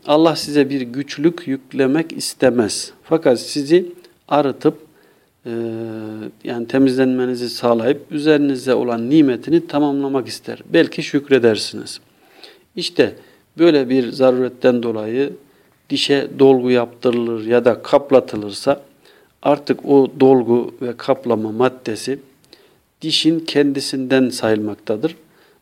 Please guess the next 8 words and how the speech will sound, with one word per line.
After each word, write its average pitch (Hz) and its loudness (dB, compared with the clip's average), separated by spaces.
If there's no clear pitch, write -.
Bu 156 2
nedenle 120 0
de 143 0
gusle 139 0
bir 131 0
engel 127 -2
teşkil 151 0
etmez. - -8